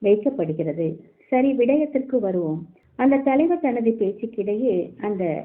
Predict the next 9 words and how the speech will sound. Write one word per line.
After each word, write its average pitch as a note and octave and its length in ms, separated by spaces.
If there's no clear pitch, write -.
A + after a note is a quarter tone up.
சோடா A3+ 280
பாட்டிலை F3 440
எடுத்து E3+ 640
ஒரு A#3+ 300
முடக்கு C#4+ 340
குடித்துவிட்டு F#3 840
அப்படியே F#3+ 520
வைத்து E3 320
விட்டார். E3 460